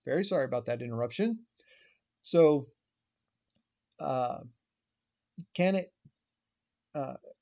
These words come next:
will the tool grow with your business,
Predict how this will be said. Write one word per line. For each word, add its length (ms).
will 260
the 120
tool 320
grow 680
with 160
your 100
business, 520